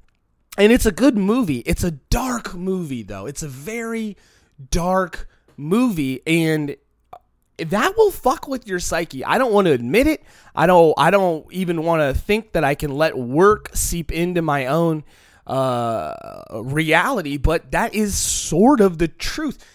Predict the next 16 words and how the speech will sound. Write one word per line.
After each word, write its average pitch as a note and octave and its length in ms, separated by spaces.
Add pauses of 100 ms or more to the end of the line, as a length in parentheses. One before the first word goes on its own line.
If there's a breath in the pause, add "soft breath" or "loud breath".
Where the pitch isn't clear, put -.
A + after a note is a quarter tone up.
(120 soft breath)
Like, C#3+ 140
this F#3 220
movie G#3 320
kinda F#3+ 240
just E3+ 260
permeated F3+ 600
my C3+ 140
brain E3+ 440
and, B2+ 240
um, A#2 400 (1040 loud breath)
took - 260
up - 140
a - 60
lot - 380
of - 80
headspace. - 960